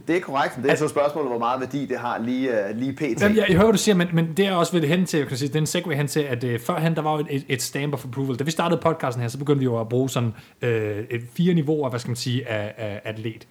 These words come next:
Speaker 1: Ja.
Speaker 2: Man har, øh, games-atlet, øh, games team-atlet, regional-atlet, og så regional team-atlet. Og derudover så er man open-atlet, hvis man
Speaker 1: Mhm.
Speaker 2: sådan gør sig i open. Øhm, hvad er man nu? Altså, fordi games, du kan være en tilfældig filippiner, så kan du komme til games. Så det er jo ikke rigtigt, det, det niveau kan du ikke nødvendigvis bruge til noget.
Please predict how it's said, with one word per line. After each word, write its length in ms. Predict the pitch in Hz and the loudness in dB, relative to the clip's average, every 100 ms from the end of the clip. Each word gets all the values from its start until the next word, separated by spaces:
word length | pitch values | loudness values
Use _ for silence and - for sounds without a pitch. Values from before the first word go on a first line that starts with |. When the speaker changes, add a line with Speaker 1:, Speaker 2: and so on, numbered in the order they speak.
| - 107 | -8 -4
Speaker 1:
Ja. 80 | 104 | -2
Speaker 2:
Man 100 | 131 | 2
har, 220 | 123 120 | 4 2
øh, 100 | 110 110 | 0 2
games-atlet, 560 | 196 196 196 190 - - _ _ 131 | 2 2 2 0 -4 -20 _ _ -2
øh, 200 | 120 117 - 160 | 0 -2 -8 -6
games 220 | 143 147 - | 0 0 0
team-atlet, 640 | 196 202 185 160 143 - - - | 2 4 4 0 -2 -10 -14 0
regional-atlet, 640 | 170 190 185 151 156 139 - | 0 2 0 0 -2 -4 -6
og 60 | - | -6
så 80 | 135 | -2
regional 320 | 139 143 127 | 0 0 -2
team-atlet. 560 | 123 160 147 127 120 - - - - | 0 0 0 -4 -8 -14 -20 -16 -6
Og 120 | 131 | 2
derudover 260 | 165 139 127 | 4 4 2
så 100 | 143 | 0
er 20 | |
man 120 | 131 - | -2 0
open-atlet, 480 | 147 156 131 117 107 | 0 0 -2 -4 -6
hvis 180 | 113 120 | -8 -4
man 80 | |
Speaker 1:
Mhm. 80 | 117 | -2
Speaker 2:
sådan 220 | 117 110 101 | -2 -4 -4
gør 140 | 113 | -4
sig 140 | 120 | -4
i 40 | 110 | -6
open. 220 | 107 113 - - - _ | -6 -8 -12 -20 -20 _
Øhm, 560 | 127 120 113 110 107 107 127 135 131 | 0 2 2 0 -4 -6 -10 -12 -4
hvad 100 | 135 | -2
er 120 | 156 | 0
man 140 | 160 165 | 2 4
nu? 200 | 151 160 - | 2 0 -2
Altså, 160 | 120 | -4
fordi 200 | 120 127 | -2 -2
games, 420 | 123 156 185 - | 0 2 2 0
du 120 | - 135 | -6 -2
kan 140 | 139 | 0
være 340 | 127 120 127 | 2 2 0
en 120 | 127 120 | -2 -4
tilfældig 420 | - 196 180 165 | -2 -2 -2 -2
filippiner, 400 | 147 170 170 123 | -2 -2 -2 -2
så 100 | 139 | -2
kan 80 | 131 | -2
du 60 | |
komme 140 | 123 113 | -2 -2
til 100 | 117 | -2
games. 300 | 120 120 - - - | -4 -4 -10 -20 -18
Så 100 | - | -4
det 80 | 139 | 2
er 20 | |
jo 40 | 160 | 2
ikke 140 | 165 | 2
rigtigt, 300 | 160 160 135 | 2 0 2
det, 160 | 170 170 | 0 2
det 80 | 180 | 4
niveau 200 | 160 175 | 4 4
kan 120 | 151 | 2
du 40 | |
ikke 140 | 170 170 | 4 4
nødvendigvis 320 | 165 147 127 | 4 2 0
bruge 220 | 135 139 | 0 0
til 100 | 131 | 0
noget. 160 | 117 | -2